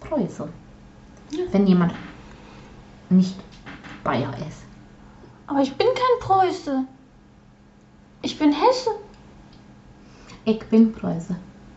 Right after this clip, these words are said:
Speaker 2: Ja, du, aber ich nicht.
Speaker 1: Entschuldigung.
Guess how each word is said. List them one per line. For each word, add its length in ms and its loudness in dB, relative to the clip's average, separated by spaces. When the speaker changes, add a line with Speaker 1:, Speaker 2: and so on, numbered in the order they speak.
Speaker 2:
Ja, 120 -2
du, 420 0
aber 140 4
ich 140 6
nicht. 260 0
Speaker 1:
Entschuldigung. 560 -10